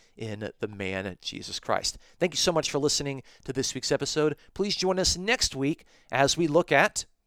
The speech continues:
drumroll please, the prophecy surrounding the scepter of Israel and the star from Jacob that is located in Numbers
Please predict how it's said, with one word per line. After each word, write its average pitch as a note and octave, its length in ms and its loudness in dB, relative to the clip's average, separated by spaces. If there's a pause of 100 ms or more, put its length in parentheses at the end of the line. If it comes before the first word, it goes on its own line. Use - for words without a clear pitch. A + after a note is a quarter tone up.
(260)
drumroll A#2 300 0
please, F3+ 440 -2 (800)
the D3+ 80 0
prophecy E3+ 480 6
surrounding D3 720 0 (340)
the D#3 160 -6
scepter C#3 760 0 (180)
of C#3+ 180 4
Israel C3 600 0
and A#2+ 240 -4
the A#2 60 -8
star G#2 640 0 (260)
from F#2 280 -8
Jacob G#2+ 480 0
that A#2 120 -4
is A2 120 -6
located G#2 580 -4 (260)
in C3 220 -12
Numbers G2+ 640 -4